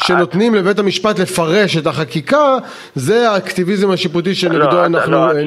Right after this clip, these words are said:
Speaker 1: נלחמים.
Speaker 2: לזה, אודי, התשובה לזה מאוד מאוד פשוטה. הרי, אה, איך בודקים מה העמדה הפרשנית? בודקים מה כתוב בחוקים מקבילים.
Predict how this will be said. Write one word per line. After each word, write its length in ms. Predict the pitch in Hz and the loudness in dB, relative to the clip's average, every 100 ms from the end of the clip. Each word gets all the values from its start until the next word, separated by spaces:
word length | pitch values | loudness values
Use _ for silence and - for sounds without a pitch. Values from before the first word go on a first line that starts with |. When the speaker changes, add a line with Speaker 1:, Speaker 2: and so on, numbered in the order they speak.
| 151 | 0
Speaker 1:
נלחמים. 360 | 151 156 139 131 | 0 0 0 0
Speaker 2:
לזה, 220 | 139 156 | -2 -2
אודי, 200 | 165 147 | 0 0
התשובה 360 | 135 - 131 139 | 0 -2 -2 0
לזה 220 | 151 147 | 0 0
מאוד 220 | 135 135 | 0 -2
מאוד 160 | 131 127 | -2 -4
פשוטה. 340 | - 113 - 101 - - - - - | -6 -10 -4 -4 -4 -20 -20 -14 -4
הרי, 440 | 127 139 143 143 _ - | 0 2 0 -2 _ -2
אה, 60 | 139 135 120 - | 2 2 0 -2
איך 140 | 170 | -4
בודקים 520 | 180 185 - 156 147 - | -2 -4 -2 -2 -2 -6
מה 320 | 135 131 127 | -2 0 2
העמדה 300 | 127 123 123 | 2 0 -2
הפרשנית? 540 | 117 113 - - 120 - - | -2 -2 -6 -6 -8 -12 -8
בודקים 280 | - - 349 | -4 0 2
מה 100 | 349 | 0
כתוב 300 | 370 359 320 | 0 0 0
בחוקים 380 | 370 - 311 269 | -2 -2 -2 -2
מקבילים. 400 | 240 226 214 | 0 0 0